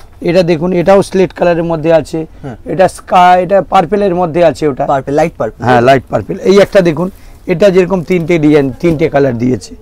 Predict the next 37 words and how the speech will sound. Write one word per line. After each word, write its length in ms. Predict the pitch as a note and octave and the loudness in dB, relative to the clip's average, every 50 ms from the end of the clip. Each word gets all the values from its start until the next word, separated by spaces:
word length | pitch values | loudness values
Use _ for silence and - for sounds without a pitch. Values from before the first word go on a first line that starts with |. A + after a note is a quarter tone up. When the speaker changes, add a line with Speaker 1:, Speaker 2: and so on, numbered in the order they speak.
| - - - | -20 -20 -18
Speaker 2:
হুম। 100 | B2 A2 - - - - - - - - - - _ - - - - - - | -18 -20 -20 -20 -20 -20 -20 -20 -20 -20 -20 -20 _ -20 -20 -20 -20 -16 -6
Speaker 1:
এই 120 | - D#3+ | -4 -4
দেখুন। 320 | C#3+ B2+ A#2+ G#2 A#2+ A2+ G2+ - | -2 -2 -4 -6 -8 -12 -10 -8
Speaker 2:
এটা 120 | - F#3+ | -8 -8
কি 80 | F3 F3+ | -8 -8
পেস্তা 360 | - F#3 F3 - - A#3+ E3+ | -8 -8 -8 -4 -4 -6 -4
গ্রিন? 200 | B2+ C3 A2 G2 - | -4 -8 -12 -8 -2
Speaker 1:
পেস্তা 320 | - E3 - - - F#3 | -2 -2 0 2 2 2
গ্রিনের 300 | F3+ D#3+ E3 E3+ F#3 F3+ | 2 2 0 0 0 -2
সঙ্গে 360 | E3 - - F3+ F3 F3 F#3 F3+ | -2 0 -2 -2 0 2 2 0
ওটা 260 | F3 D3+ F3+ F3 E3+ | 2 2 0 0 0
হোয়াইট। 400 | E3 C3 B2+ D3 D3 D#3+ E3+ - | 0 2 2 2 2 0 -2 -4
এই 140 | G3 E3 D3 | -8 -4 -2
দেখুন, 280 | C#3+ C#3+ A2+ C3+ - - - - - - - - - | -2 -2 -2 -6 -12 -16 -18 -20 -20 -20 -20 -12 -4
এটা 240 | - - F3+ F3 F3 | 0 2 4 4 4
যে 120 | D#3+ F3 | 2 0
Speaker 2:
<laughs> 80 | - - | -2 0
Speaker 1:
স্লেটের 320 | - F3 F3 E3 G3 F#3 | 0 0 2 2 0 0
সঙ্গে 340 | - - F#3 F3 E3+ E3+ E3+ | 0 0 0 0 0 0 0
দিয়েছে, 460 | D#3 D#3+ E3 D#3+ - - F3 E3+ F3+ - - - | 0 0 0 0 -2 -4 -6 -6 -6 -8 -12 -16
Speaker 2:
হুম। 100 | C3 A2 - - - | -16 -16 -18 -16 -12
Speaker 1:
এটা 200 | - E3+ D#3 E3 | -4 -2 0 0
পিচের 380 | - - - F#3 D3 - F#3+ E3 | 0 -2 -4 -6 0 0 -2 -2
সঙ্গে 340 | - - F3 E3 D#3+ E3+ | 0 -2 -2 0 0 0
দিয়েছে। 380 | D#3+ D3+ E3 E3 C#3 - - F3 | 2 2 2 2 2 0 -6 -12
Speaker 2:
আচ্ছা। 680 | F#3 - - - - - - - - - - - - D#3+ | -14 -14 -18 -20 -20 -20 -20 -20 -20 -20 -12 0 0 0
Speaker 1:
এতগুলো 400 | - - G3 E3+ E3 F#3+ F#3+ D#3+ | 2 2 0 0 0 0 0 0
কালার 300 | - F3 D#3 D3+ D3 C#3+ | 2 2 2 4 4 2
আছে। 240 | C#3+ A2+ - D3 | 0 -2 -4 -4
দেখুন 220 | C3 C3+ B2+ C#3 D3+ | -4 -4 -4 -2 -4
আমি 200 | D3+ D#3 E3 E3 | -4 -4 -4 -4
যে 160 | C#3+ C#3 D#3+ | -4 -4 -6
কোনো 200 | C#3+ - F3+ F3 | -4 -4 -2 -2
একটা 440 | E3+ D#3 - - - E3 D#3 D#3 D#3 - - - - - - - | -2 -2 -2 -2 0 2 2 2 0 -4 -12 -20 -20 -20 -20 -10
কোনটা 300 | - E3 E3 D3+ F#3 E3 | -6 -6 -2 0 0 -2
খুলি, 300 | - - D3 B2+ A2+ G2 - - - - | -2 -4 -6 -6 -6 -6 -10 -16 -16 -14
Speaker 2:
হুম। 120 | C3 A2+ | -14 -14